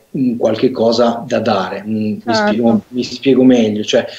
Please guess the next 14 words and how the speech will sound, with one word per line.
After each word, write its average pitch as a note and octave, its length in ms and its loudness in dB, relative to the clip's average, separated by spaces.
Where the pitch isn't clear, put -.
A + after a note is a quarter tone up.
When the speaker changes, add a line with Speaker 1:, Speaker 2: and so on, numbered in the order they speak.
Speaker 1:
cerchiamo C#3 420 0
più D#3+ 140 -4
di D3+ 120 -4
fare B2 240 -2
qualcosa B2+ 360 -4
per C3 200 0
noi D3 580 0
piuttosto C#3+ 440 -2
che C3 60 -4
qualcosa B2+ 320 -2
che A2+ 120 -6
piace A#2 260 -2
agli G#2 160 -4
altri. F2+ 500 -12